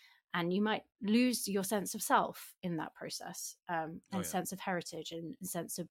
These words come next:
Speaker 1: being. And so then maybe you cling to what you do know. So for Flora, that is being a New Yorker, being from Five Points, being from this place. Um, and I think that was kind of important to me for a narrative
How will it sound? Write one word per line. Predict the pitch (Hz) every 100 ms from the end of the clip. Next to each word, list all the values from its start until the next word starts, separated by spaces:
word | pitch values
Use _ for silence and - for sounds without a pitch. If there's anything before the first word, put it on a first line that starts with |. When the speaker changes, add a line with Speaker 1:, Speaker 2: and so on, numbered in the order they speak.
| -
Speaker 1:
being. | 180 165 160 160
And | 170
so | 190
then | 175 175
maybe | 175 170 180
you | 175 175
cling | - 208 185 175 -
to | 185
what | 180 185
you | 196
do | 214 196
know. | 160 160
So | - 165
for | 185
Flora, | - 208 185 175 170
that | 170
is | 170 156 -
being | 185 175 165 165 - _ _ -
a | 185
New | 175 170
Yorker, | 165 151 - - _ - - -
being | 196 170 160
from | - 190 175 160 156 -
Five | - 170 156 -
Points, | 151 -
being | - 160 151
from | 160 151
this | 156 -
place. | 151 147 156 - 180
Um, | 156 151 175 _ - _ -
and | 175
I | 165
think | 180 -
that | -
was | 170 156 - _
kind | - 165
of | 160
important | 160 - 175 160 156
to | -
me | 165 160 -
for | 190
a | 170
narrative | 170 170 - 165